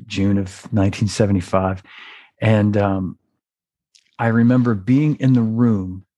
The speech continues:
and when the first band finished, which I think was Billy Preston, who played with the Stones, I think he did, like, an opening, I think he opened the show. I,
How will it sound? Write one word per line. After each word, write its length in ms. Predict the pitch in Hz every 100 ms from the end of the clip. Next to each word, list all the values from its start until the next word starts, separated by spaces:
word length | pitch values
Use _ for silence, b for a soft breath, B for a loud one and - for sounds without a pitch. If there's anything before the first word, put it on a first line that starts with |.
| _ _
and 280 | - 104 104
when 200 | 104 104
the 80 | 101
first 640 | - - - 151 160 -
band 340 | - 120 113 107
finished, 460 | - 120 101 -
which 180 | 110 101
I 80 | 98
think 400 | 95 - 113 107
was 160 | 104 90
Billy 320 | 117 117 98
Preston, 500 | - 120 113 - 87
who 140 | 98
played 400 | - 120 123 127
with 140 | 107 -
the 100 | 90
Stones, 440 | - - - -
I 60 | 95
think 200 | 107 -
he 100 | 104
did, 240 | 101 98
like, 220 | 98 95
an 100 | 101
opening, 520 | 110 104 104 98 92 92 _ _ _ _ _ _ _ _ _ -
I 60 | 113
think 160 | 160
he 180 | - 156
opened 340 | 127 123 113 98
the 60 |
show. 480 | - 107 95 - -
I, 160 | -